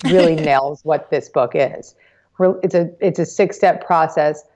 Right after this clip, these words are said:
Speaker 1: on how to release the beliefs that hold you back from living a better life. Ultimately, we are all quite unaware of how pervasive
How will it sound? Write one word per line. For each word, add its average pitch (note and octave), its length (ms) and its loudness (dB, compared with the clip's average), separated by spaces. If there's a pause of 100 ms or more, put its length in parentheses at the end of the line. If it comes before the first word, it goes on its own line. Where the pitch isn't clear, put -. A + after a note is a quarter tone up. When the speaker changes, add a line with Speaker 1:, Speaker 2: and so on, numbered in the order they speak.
(240)
Speaker 1:
on F3 140 -4
how F#3 220 0
to F#3 80 0
release F3 380 -2
the F#3+ 120 -6
beliefs D#3 340 -4
that - 120 -6
hold D#3 260 0
you D#3 40 -2
back C#3+ 280 0
from D#3 100 -4
living D3 260 -2
a C#3 60 -4
better C#3 240 0
life. C#3 340 -4 (880)
Ultimately, G3 920 2
we F3+ 440 0
are F3+ 300 2
all F3 640 6 (1040)
quite F4+ 400 2 (100)
unaware E3 840 0
of D#3+ 160 -4
how F3 320 2
pervasive D3+ 840 -2